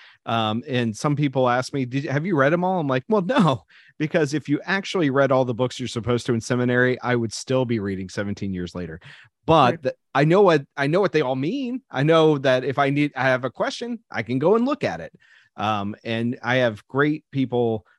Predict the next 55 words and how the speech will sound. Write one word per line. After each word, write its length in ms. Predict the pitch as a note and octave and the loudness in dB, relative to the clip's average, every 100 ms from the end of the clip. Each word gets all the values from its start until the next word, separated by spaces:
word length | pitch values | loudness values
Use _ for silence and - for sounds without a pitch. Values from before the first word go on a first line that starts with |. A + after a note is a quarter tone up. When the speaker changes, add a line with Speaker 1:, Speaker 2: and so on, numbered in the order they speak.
| _ | _
Speaker 1:
like 200 | A2+ G#2 | -6 -6
Julie 560 | - B2+ A#2+ G#2+ G2+ F#2 | -4 -2 -2 -2 -6 -8
to 100 | - | -10
be 160 | G#2+ G#2+ | -6 -4
able 200 | G#2 G#2 | -4 -6
to 160 | G2+ G2 | -6 -6
say, 420 | A#2 G#2 F#2+ G2 | -4 -4 -6 -6
"Hey, 380 | F#3+ F3 A#2+ F2+ _ | -4 -2 -2 -6 _
Julie, 460 | A2+ C3+ D#3+ F#3 G3 _ _ - | -8 -4 -2 -2 -4 _ _ -2
uh, 220 | C#3+ A#2+ | 2 2
have 180 | C#3 B3+ | 2 0
you 80 | D#4 | 0
talked 240 | D#4+ - | -2 -4
to 80 | E3 | -8
Jim, 380 | G#2+ C3 C#3+ C#3+ | -2 0 2 2
who's 180 | B2+ | 0
in 100 | A#2+ | -2
California 600 | A2 C3 A#2+ - A#2 C3 | -2 -2 -2 -4 -4 -4
for 120 | B2 C3+ | -2 0
a 60 | |
while? 220 | C3 C3+ | 2 2
Because 240 | C3 C3+ C#3+ | 0 -2 0
I 100 | C#4 | 0
need 200 | E4 - | 2 0
to 100 | A2+ | 0
ask 260 | C#3 C#3 | 0 -2
him 100 | C#3 | -4
a 60 | A#2+ | -4
question 380 | - B2 - A2+ | -2 -4 -2 -4
about 260 | G#2 F#2+ | -4 -6
this." 400 | G#2+ F2+ E2 - - | -6 -8 -8 -16 -6
Or, 340 | A2+ A2 G#2+ - - C3 - | -2 0 -2 -4 -18 -12 0
you 100 | D#3 | 4
know, 220 | C3+ C3 | 4 4
or, 320 | - C3+ D3 | 2 2 2
"Julie, 480 | - D4+ A#3+ C3 G#2 | 2 2 4 0 -2
hey, 340 | C4+ C4 A#2+ C#3+ | -6 -2 -2 -2
you 120 | F4 | -4
had 160 | F#4 C4+ | -4 -2
this 160 | F3 D#3+ | -4 -4
experience 500 | D3 - D3+ C3+ C#3+ | -8 -4 0 2 2
out 140 | C3+ | 0
in 100 | A#2 | -2
Seattle. 640 | - A2+ A2+ A2+ F#2+ F#2+ - _ | -2 -2 0 0 -2 -6 -12 _
What 120 | - F#4+ | -4 0
do 60 | |
you 80 | B3 | 0
think 220 | F3 E3 | 0 -2
about 240 | C3 A#2+ A#2 | 0 0 2
that 180 | B2 | 0
happening 380 | G#2+ A#2 G#2+ G#2+ | 0 -4 -6 -8
in 100 | G2 | -6
Ohio?" 460 | F#2+ F2+ G2 F2+ E2 C3+ | -8 -8 -8 -8 -8 -2
I 80 | |
mean, 220 | E3 E3+ | 0 0